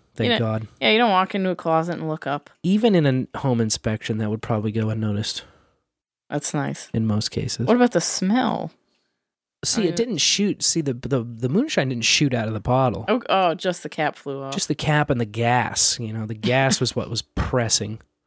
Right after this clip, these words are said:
Speaker 1: Did the F B I come?
Speaker 2: <laughs>
Speaker 1: Uh, the F B I wasn't coming. They were just, uh, they were just breathing really heavily.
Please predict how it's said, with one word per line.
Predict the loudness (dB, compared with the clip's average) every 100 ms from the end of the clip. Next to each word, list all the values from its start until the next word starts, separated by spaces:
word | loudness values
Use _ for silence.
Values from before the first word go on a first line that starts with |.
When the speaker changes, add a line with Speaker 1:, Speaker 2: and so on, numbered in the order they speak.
| _ _ _
Speaker 1:
Did | 0 2
the | 0
F | -2 -2
B | -2 0
I | 0 0
come? | 0 0 0 0
Speaker 2:
<laughs> | -2 -2 -2 _ -8 -8 -8 -10 -12 _ _ -6
Speaker 1:
Uh, | -4 -2 0 0 -2 -4 -6 -12 _ _ _ _ _ _ _ -2
the | 0
F | 0
B | 2
I | 4 4
wasn't | 4 2 2 0
coming. | 0 2 2 2
They | 0
were | 0
just, | 0 -2 -2
uh, | -2 -2 -4 -10 -20 _ _ _ _ _ -6
they |
were | -4
just | -4 -2
breathing | 0 0 0
really | -2 -2
heavily. | -2 -4 -6 -8